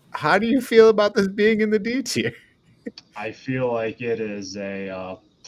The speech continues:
Speaker 2: I feel like it is a crime against D tier movies. But I, I mean,
Speaker 1: Moonstruck
Speaker 2: like,
Speaker 1: is also in the D tier. What if this was in the D tier and we placed it after Moonstruck?
Speaker 2: I, I
Speaker 1: Or
Speaker 2: mean, I, well,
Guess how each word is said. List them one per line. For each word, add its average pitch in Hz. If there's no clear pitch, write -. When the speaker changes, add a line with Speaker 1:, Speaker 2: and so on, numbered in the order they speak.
Speaker 2:
I -
feel 143
like 131
it 127
is 107
a 98
crime 143
against 131
D 135
tier 135
movies. 139
But 117
I, 113
I 127
mean, 175
Speaker 1:
Moonstruck 196
Speaker 2:
like, 117
Speaker 1:
is 113
also 185
in 127
the 113
D 113
tier. 139
What 143
if 185
this 185
was 151
in 160
the 127
D 135
tier 147
and 143
we 135
placed 131
it -
after 110
Moonstruck? -
Speaker 2:
I, 131
I 135
Speaker 1:
Or 131
Speaker 2:
mean, 139
I, 156
well, 139